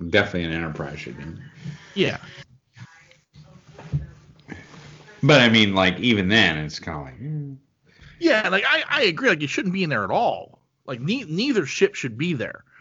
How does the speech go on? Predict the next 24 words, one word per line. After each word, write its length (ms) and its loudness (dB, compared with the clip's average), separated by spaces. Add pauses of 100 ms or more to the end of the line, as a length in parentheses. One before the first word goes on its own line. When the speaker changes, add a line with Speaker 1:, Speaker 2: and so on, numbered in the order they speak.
(260)
Speaker 2:
But 180 -6
Speaker 1:
Right. 200 4
Speaker 2:
if 120 -2
you're 100 -10
go-, 180 -6
if 140 0
you're, 140 -6
if 160 -4
you're 80 -6
going 160 0
to 60 2
say 240 0
this 160 0
is 80 -2
what's 180 -2
inspired 640 0
us, 200 -6
it's 140 -10
more 340 0
you 160 -2
should 180 -4
go 140 2
with 140 0
the, 160 -6